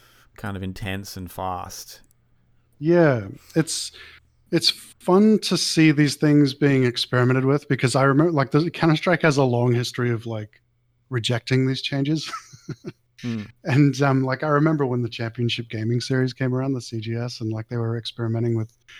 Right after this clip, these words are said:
Speaker 2: different things to make it more accessible. And, um, like, they, they were,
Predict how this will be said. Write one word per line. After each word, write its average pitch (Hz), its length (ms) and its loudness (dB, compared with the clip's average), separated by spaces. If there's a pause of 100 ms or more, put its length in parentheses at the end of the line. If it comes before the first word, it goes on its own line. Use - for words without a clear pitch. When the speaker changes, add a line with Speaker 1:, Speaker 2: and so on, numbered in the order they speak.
(260)
Speaker 2:
different 127 340 2
things 120 240 2
to - 100 -6
make 120 260 -2
it 131 140 -4
more 123 240 -2
accessible. 120 680 -12 (960)
And, 113 420 -8
um, 113 400 -8 (800)
like, 120 260 -4
they, 156 160 6
they 170 160 6
were, 165 300 4